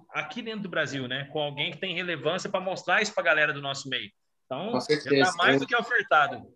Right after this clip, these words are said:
Speaker 1: Conta comigo.
Speaker 2: Não, eu agradeço muito, né? Isso pode abrir outras portas, né? Porque eu não, eu não tô também fechado a, a voltar, no caso, pro Brasil, né? Eu vejo que hoje em dia tem o Avancini, tem todos esses,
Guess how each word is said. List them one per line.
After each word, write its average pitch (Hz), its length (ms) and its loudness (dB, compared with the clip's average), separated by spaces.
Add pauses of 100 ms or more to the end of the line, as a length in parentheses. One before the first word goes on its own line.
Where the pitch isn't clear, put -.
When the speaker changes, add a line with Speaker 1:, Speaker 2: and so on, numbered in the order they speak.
Speaker 1:
Conta 160 240 -8
comigo. 147 420 -8 (460)
Speaker 2:
Não, 156 200 4
eu 139 100 10
agradeço 160 520 4
muito, 196 300 -6
né? 147 180 4
Isso 165 300 -6
pode 190 200 6
abrir 190 200 0
outras 208 340 -2
portas, 190 340 4
né? 139 120 2
Porque 143 260 -8
eu 156 260 2
não, 196 280 -6
eu 185 120 2
não 214 200 0
tô 196 200 0
também 180 340 -2
fechado 165 580 2
a, 143 260 6 (140)
a 131 120 -4
voltar, 147 460 -2 (160)
no 139 100 -14
caso, 147 300 -2
pro 135 80 -20
Brasil, 139 380 -4
né? 123 80 -8
Eu 127 100 -4
vejo 147 260 -2
que 160 140 -2
hoje 160 400 2 (340)
em 147 140 -2
dia 151 180 2
tem 143 140 -2
o 143 60 6
Avancini, 143 520 0
tem 139 140 -2
todos 147 380 0
esses, - 160 -8